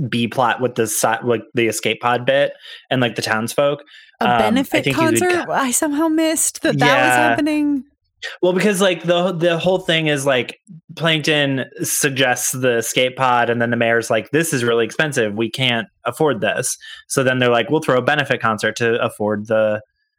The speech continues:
Speaker 2: Escape pod.
Speaker 1: escape pod."
Speaker 2: Yeah,
Speaker 1: And
Speaker 2: now I have,
Speaker 1: then
Speaker 2: like, seven obstacles, and I'm just trying to get Princess Zelda out of the dungeon.
Speaker 1: Right.
Speaker 2: You know what I mean?
Speaker 1: Exactly.
Speaker 2: <laughs>
Speaker 1: Um, but I think the problem is that because this is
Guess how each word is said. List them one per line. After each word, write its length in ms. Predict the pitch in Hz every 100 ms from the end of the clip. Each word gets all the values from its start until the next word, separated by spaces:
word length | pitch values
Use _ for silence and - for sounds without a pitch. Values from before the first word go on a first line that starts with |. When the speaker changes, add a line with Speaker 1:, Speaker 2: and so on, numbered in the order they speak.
| _ _ -
Speaker 2:
Escape 380 | 220 - 226
pod. 100 | 202
Speaker 1:
escape 280 | 135 - 156
pod." 440 | 120 110 101 104 139
Speaker 2:
Yeah, 200 | 254 226
Speaker 1:
And 80 | 233
Speaker 2:
now 160 | 233
I 60 | 240
have, 140 | 254
Speaker 1:
then 80 | 226
Speaker 2:
like, 80 | 226
seven 480 | - - 233 214 220
obstacles, 760 | 139 196 190 202 180 165 127 196
and 140 | 190
I'm 220 | 180 185
just 200 | 190 170
trying 300 | - 208 196
to 60 | 190
get 300 | 180 185 185
Princess 440 | 175 196 180 190 170
Zelda 280 | 175 180
out 180 | 170 160
of 100 | 175
the 80 | 170
dungeon. 180 | 170 143
Speaker 1:
Right. 400 | 131 113 107 107
Speaker 2:
You 80 | 123
know 120 | 175
what 80 | 170
I 120 | 175
mean? 400 | 165 165 170 226
Speaker 1:
Exactly. 640 | 180 180 - - - 381 -
Speaker 2:
<laughs> 40 | - 170
Speaker 1:
Um, 320 | 170 156 147 147 _ - - _
but 120 | 202
I 100 | 202
think 380 | 196 226 240 254
the 160 | 254 -
problem 600 | - 156 147 156 147 147
is 160 | 131 127
that 200 | 135 131
because 580 | 143 - - 156 156 147
this 280 | 156 143 156
is 300 | 135 123